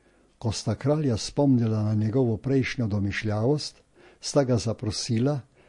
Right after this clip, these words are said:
naj določi čas, kdaj naj molita za odstranitev šibe. Določil je naslednji dan in skrivaj upal, da bodo v tem času žabe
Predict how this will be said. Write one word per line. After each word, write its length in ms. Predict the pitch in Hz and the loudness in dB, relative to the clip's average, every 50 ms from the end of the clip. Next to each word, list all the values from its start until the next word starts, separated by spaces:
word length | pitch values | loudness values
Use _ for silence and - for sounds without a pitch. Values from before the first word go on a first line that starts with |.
| _ _ | _ _
naj 220 | - 120 147 156 147 | 2 4 4 4 4
določi 480 | 117 127 117 131 135 127 - - 113 | 2 2 4 4 4 2 2 -2 -4
čas, 540 | 95 - - 143 147 139 117 - - - - - _ - - - _ _ | -4 -2 -2 0 0 -2 -4 -6 -10 -12 -14 -20 _ -20 -20 -20 _ _
kdaj 380 | - 107 107 110 143 151 156 156 | -6 -2 0 2 2 2 4 4
naj 220 | 147 139 135 131 | 4 4 4 4
molita 520 | 117 104 113 127 127 120 120 120 - 123 110 | 2 2 2 2 2 2 0 -2 -2 -2 -2
za 180 | 92 110 113 | 0 0 -2
odstranitev 680 | 113 113 110 - - - 113 98 95 104 117 - 131 127 | -2 -2 -4 -6 -6 -8 -6 -2 -2 -2 -2 -2 -4 -4
šibe. 420 | 120 - - 156 151 110 95 87 87 - _ _ _ _ _ _ _ _ _ _ _ _ _ _ _ _ _ _ _ _ _ _ - | -4 -4 -4 -4 -2 -2 -4 -6 -10 -12 _ _ _ _ _ _ _ _ _ _ _ _ _ _ _ _ _ _ _ _ _ _ -6
Določil 600 | - 104 127 131 147 170 175 160 - - 139 123 | -2 2 2 4 4 4 2 0 0 0 0 2
je 100 | 120 117 | 2 2
naslednji 560 | 110 110 104 - - - 120 113 101 104 101 | 2 0 -2 -2 -2 -2 0 0 0 0 0
dan 360 | 95 90 123 143 160 160 156 131 - _ _ _ _ - | 0 0 0 0 0 0 -2 -4 -8 _ _ _ _ 0
in 180 | - 151 151 135 | 2 2 2 2
skrivaj 520 | - - - - 113 107 107 113 110 98 | -2 -6 -6 -4 -2 0 0 0 0 0
upal, 420 | 101 120 139 - - 151 156 151 127 - - _ - - _ _ | 0 -2 -2 -2 -2 -2 -2 -2 -4 -8 -18 _ -20 -20 _ _
da 160 | - 113 127 117 | -2 2 2 4
bodo 320 | 101 135 143 139 123 123 | 6 6 6 6 6 4
v 60 | 107 - | 0 2
tem 200 | - 139 131 117 | 2 2 2 2
času 460 | - 131 123 123 110 - - 127 117 | 2 0 0 0 0 0 -2 -2 -2
žabe 460 | 92 92 117 120 120 107 117 117 107 | 0 0 2 2 2 2 2 0 -2